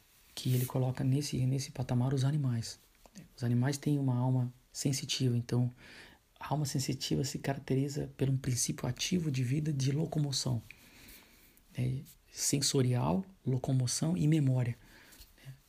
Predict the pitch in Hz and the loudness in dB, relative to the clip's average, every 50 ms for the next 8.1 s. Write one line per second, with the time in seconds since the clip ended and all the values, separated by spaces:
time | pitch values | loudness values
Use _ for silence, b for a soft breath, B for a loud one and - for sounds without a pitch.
0 | _ - - 120 127 135 131 131 B B B B B B B - - - - - | _ -4 -2 0 0 0 -2 -4 B B B B B B B -20 -18 -18 -18 -16
1 | - 117 - - 131 - - 127 123 123 143 131 - 131 135 147 151 - - - | -18 -14 -8 -4 -4 0 2 2 2 2 0 0 2 2 4 4 4 2 0 0
2 | - 139 123 117 123 120 123 117 117 123 143 160 156 131 127 120 120 - - - | 0 0 2 2 4 4 4 2 2 0 0 0 0 0 0 -2 -2 -4 -2 0
3 | - 139 143 135 127 120 - - 123 123 - 123 131 127 127 123 127 151 165 180 | 0 0 2 0 0 0 0 0 0 0 2 2 4 4 4 2 2 0 -2 -2
4 | 180 B B B B B B B B B B B B B B _ - - 131 123 | -6 B B B B B B B B B B B B B B _ -8 -4 -2 0
5 | 120 117 123 123 120 117 110 - - - - _ - - - - 139 143 131 143 | 0 2 0 0 0 -2 -4 -6 -10 -14 -16 _ -10 -4 0 2 2 4 4 2
6 | 131 - 135 127 120 - - 127 123 120 123 127 127 120 123 120 127 127 123 - | 2 0 0 0 0 0 0 2 2 2 2 2 2 0 0 0 0 0 0 0
7 | 123 120 123 120 123 123 127 131 151 - - 143 123 120 - - - 120 123 120 | 0 0 0 0 0 0 0 -2 -4 -6 -6 -4 -4 -2 -2 -2 -2 -2 -2 -2
8 | 123 - | -2 -4